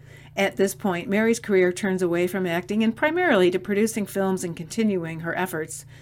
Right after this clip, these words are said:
to elevate the idea of film as an art form. In nineteen twenty-seven, she was one of three women, along with thirty-three men, including her husband at the time, Douglas Fairbanks,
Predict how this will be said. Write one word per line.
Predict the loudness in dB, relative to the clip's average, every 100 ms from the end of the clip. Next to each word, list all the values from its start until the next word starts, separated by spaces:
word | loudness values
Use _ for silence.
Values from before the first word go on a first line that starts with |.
| -14 -4
to | 0
elevate | 2 4 2 0
the | 0 0
idea | 0 0 2 0
of | -4
film | -6 2 4 6
as | 4 0
an | 0
art | -2 -4
form. | -8 -8 -8 -10 -16 -20 -20 -20 -20 -16 -2
In | 2
nineteen | 4 4 4
twenty-seven, | 2 2 2 2 2 0
she | 0
was | 0 0
one | -2
of |
three | -2 -2 0 2
women, | 2 2 0
along | -2 -2 -4
with | -4
thirty-three | 0 0 0 0 0
men, | 0 -2
including | -4 0 2 4
her | 2
husband | 2 0 0 -6
at | -6
the |
time, | -8 -6 -6 -4
Douglas | -4 -2 -6
Fairbanks, | -2 0 0 -4 -8 -10